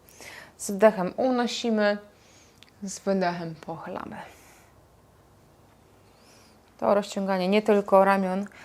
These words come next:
klatki piersiowej, barków, ale również znowu tylna część nóg,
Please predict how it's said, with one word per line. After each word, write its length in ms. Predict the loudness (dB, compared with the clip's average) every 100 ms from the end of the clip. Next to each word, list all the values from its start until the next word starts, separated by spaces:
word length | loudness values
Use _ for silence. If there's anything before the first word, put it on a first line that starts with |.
| -20 -8
klatki 340 | -6 -4 -8
piersiowej, 580 | -6 -6 -6 -6 -4 -4
barków, 520 | 0 0 0 -2 -4
ale 360 | 0 2 4 2
również 360 | 2 0 -2 -4
znowu 340 | -2 -2 -4
tylna 380 | -4 -2 -2 -6
część 300 | -8 -10 -6
nóg, 260 | -6 -6